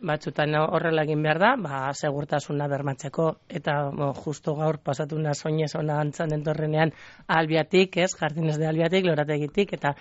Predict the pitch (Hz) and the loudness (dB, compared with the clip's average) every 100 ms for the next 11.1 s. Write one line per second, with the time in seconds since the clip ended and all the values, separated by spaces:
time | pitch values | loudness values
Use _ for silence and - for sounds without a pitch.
0 | - - - 151 160 147 156 - 160 160 | -10 -8 2 4 4 2 -2 0 2 4
1 | 156 160 156 147 151 151 143 - - - | 4 4 4 4 4 4 4 -4 -16 -18
2 | - 170 156 - 156 170 156 156 160 - | -2 4 4 4 2 4 4 2 2 0
3 | 143 139 139 151 143 139 170 156 143 147 | 0 0 -2 -2 -2 -2 -2 -4 -4 0
4 | 151 151 147 - - - - _ _ 160 | 2 4 0 -8 -20 -20 -20 _ _ 0
5 | 147 143 143 143 147 147 - 151 143 165 | 2 2 0 -2 -4 -4 0 2 2 2
6 | 147 156 156 156 165 165 165 165 139 - | 4 4 4 4 4 4 4 4 -2 -8
7 | - - - 170 - 185 175 170 170 170 | -20 -20 0 0 6 8 8 8 6 4
8 | 160 170 165 156 147 165 214 165 147 143 | 4 4 4 4 6 6 4 2 2 2
9 | 139 135 139 147 143 139 139 139 139 - | 2 0 -2 -4 -4 -2 -2 -4 -6 -2
10 | 151 151 - - 151 151 151 156 151 160 | 0 0 -4 -2 0 2 4 4 4 0
11 | - | -2